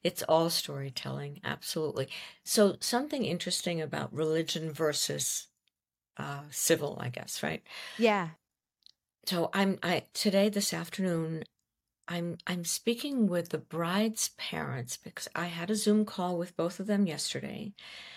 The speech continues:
Speaker 1: She's Catholic, he's Jewish.
Speaker 2: Okay.
Speaker 1: Her parents are insisting on a priest. His parents are insisting on a rabbi.
Speaker 2: Okay.
Speaker 1: "Tanya, can you help?" And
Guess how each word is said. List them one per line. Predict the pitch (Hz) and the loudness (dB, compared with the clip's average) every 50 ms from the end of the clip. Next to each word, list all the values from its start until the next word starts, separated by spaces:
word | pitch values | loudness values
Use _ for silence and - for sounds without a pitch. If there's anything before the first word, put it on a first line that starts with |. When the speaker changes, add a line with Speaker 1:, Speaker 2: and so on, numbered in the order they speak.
| - - - - - _ _ _ _ | -18 -20 -20 -20 -20 _ _ _ _
Speaker 1:
She's | - - - - 208 214 208 - | -2 2 4 6 6 6 4 4
Catholic, | - 208 190 180 185 - 180 180 - | 0 0 0 0 0 -2 -4 -4 -4
he's | - - 170 160 170 | -4 -4 -2 -2 -4
Jewish. | - - - - - - - - - - - - - - - - | -4 -4 -6 -6 -4 -6 -8 -8 -8 -6 -6 -6 -8 -10 -6 -2
Speaker 2:
Okay. | - 269 - 277 277 277 - _ _ - _ _ _ - - | -2 0 0 0 -4 -4 -6 _ _ -20 _ _ _ -12 -2
Speaker 1:
Her | - 208 208 208 | 4 4 4 4
parents | 214 - - 220 202 196 190 196 - - | 4 0 2 4 4 4 2 0 0 0
are | 165 | -2
insisting | 160 165 165 - - 185 190 - - 175 170 160 | -2 0 2 2 4 4 2 2 0 -2 -2 -2
on | 156 156 | -2 -4
a | 160 | -4
priest. | 160 - - 262 262 277 294 277 - | -6 -4 0 0 0 0 0 -2 -2
His | - 196 190 - | -2 -2 -2 -2
parents | - - 214 202 202 196 196 202 - | -2 0 2 4 4 2 2 0 -4
are | 170 160 | -6 -6
insisting | 156 147 - - 180 180 - - 170 170 | -6 -6 -4 -4 -2 -4 -4 -4 -4 -4
on | 165 160 156 | -2 -2 -2
a | 160 | -4
rabbi. | 147 147 139 143 - 143 151 151 151 151 185 - _ - - - - - | -4 -4 -6 -6 -6 -8 -8 -8 -8 -8 -10 -12 _ -20 -20 -20 -12 -6
Speaker 2:
Okay. | - 180 175 | -4 -2 -2
Speaker 1:
"Tanya, | - 180 165 165 165 165 160 170 175 190 202 _ _ _ _ - | 0 2 2 4 4 4 4 2 2 0 -4 _ _ _ _ -6
can | - 190 156 151 151 | -2 0 0 0 0
you | 147 147 170 | 0 0 0
help?" | 170 165 175 131 - - - _ _ _ _ _ - - - - - - - - - _ _ - | 0 0 0 0 -2 -2 -6 _ _ _ _ _ -18 -16 -16 -14 -14 -16 -16 -18 -18 _ _ 2
And | - 202 202 202 190 190 196 - - | 4 6 8 8 6 6 2 0 -2